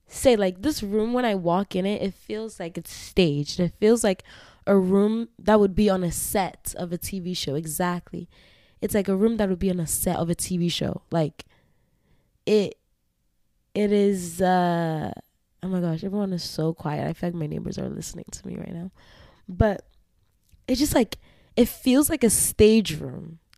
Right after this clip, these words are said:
It feels like a room on set. It feels like a room that, you know, is for Karen Adokora, but, like, like, you walk in and you're like, "Oh yeah, this room is ju-, is just for her." Like,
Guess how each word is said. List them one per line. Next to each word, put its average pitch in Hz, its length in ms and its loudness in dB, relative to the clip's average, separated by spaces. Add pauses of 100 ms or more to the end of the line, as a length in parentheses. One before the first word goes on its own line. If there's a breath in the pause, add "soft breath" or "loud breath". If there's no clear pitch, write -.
(800)
It 214 120 2
feels 269 320 2
like 226 100 2
a 208 80 4
room 208 240 2
on 170 220 -4
set. - 360 0
It 175 40 0
feels 247 260 2
like 208 100 4
a 196 120 6
room 196 480 2
that, 165 560 0 (760)
you 277 80 2
know, 196 320 6
is - 160 -4
for 202 120 0
Karen 185 260 2
Adokora, 175 500 2
but, 170 80 4
like, 160 380 2 (1700)
like, 202 260 6
you 208 140 8
walk 202 260 2
in 240 80 -2
and 208 100 -2
you're 190 80 -2
like, 175 280 -2
"Oh 202 80 6
yeah, 180 260 0
this 190 300 -6
room 180 240 -2
is 165 160 -4
ju-, - 340 -8
is 160 240 0
just - 480 -2
for 160 120 -6
her." 156 340 -8
Like, - 340 -10